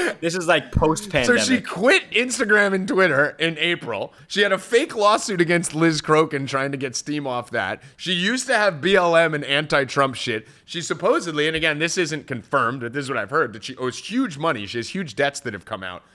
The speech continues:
Speaker 2: People run background checks on her 'cause she's, like, a known shill, I guess, uh, to shady medical clinics,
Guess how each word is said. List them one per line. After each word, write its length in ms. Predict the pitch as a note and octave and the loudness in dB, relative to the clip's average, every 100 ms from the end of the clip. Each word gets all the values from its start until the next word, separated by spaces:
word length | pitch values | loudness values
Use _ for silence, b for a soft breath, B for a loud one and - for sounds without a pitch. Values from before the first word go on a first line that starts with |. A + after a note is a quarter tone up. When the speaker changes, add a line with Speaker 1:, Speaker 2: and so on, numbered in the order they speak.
| b | b
Speaker 2:
People 200 | D3 D3 | -12 -8
run 140 | C#3 A2+ | -6 -4
background 420 | A#2 B2 G#2+ F#2 | -2 -2 -4 -8
checks 260 | F#2+ E2+ - | -10 -12 -12
on 120 | E2+ | -14
her 60 | F2 | -14
'cause 140 | A2 | -14
she's, 180 | F#2 A#2 | -14 -8
like, 140 | B2+ A#2 | -8 -6
a 40 | |
known 360 | F#2+ G2 A2 A#2+ | -8 -8 -6 -8
shill, 280 | - C3 C3 | -4 0 0
I 80 | |
guess, 240 | C3 C#3+ - B B B | 0 -2 -4 B B B
uh, 200 | A2+ G#2+ | -6 -6
to 140 | - C3 | -6 -8
shady 320 | - D#3+ D3+ | -6 -6 -4
medical 400 | C3 C3 C3 G2+ | -4 -4 -4 -10
clinics, 520 | - G2+ F2 G2+ - | -12 -12 -10 -14 -18